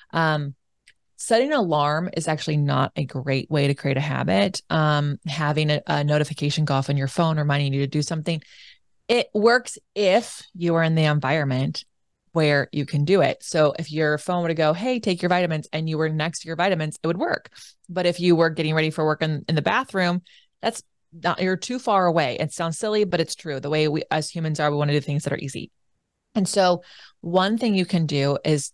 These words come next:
think about, everyone could do this. What are the things you do every morning? Well, you, you turn off your alarm or you put your feet on the floor.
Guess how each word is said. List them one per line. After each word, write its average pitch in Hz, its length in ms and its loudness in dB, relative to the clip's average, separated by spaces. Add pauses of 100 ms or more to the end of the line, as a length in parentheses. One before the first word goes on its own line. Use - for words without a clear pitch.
think 165 220 -2
about, 160 420 0
everyone 175 240 -4
could 170 120 -2
do 147 60 0
this. 143 140 -6 (560)
What 190 180 4
are 254 60 2
the 254 80 2
things 208 240 -2
you 190 80 -2
do 160 220 -2
every 165 260 0
morning? - 400 -6 (340)
Well, 160 220 0
you, 147 300 -2 (180)
you 156 120 -4 (140)
turn 214 140 2
off 226 160 4
your 208 80 2
alarm 160 360 2
or 151 220 2
you 143 220 -2
put - 240 -4
your 190 80 -4
feet 196 140 0
on 185 100 2
the 170 60 0
floor. 151 320 2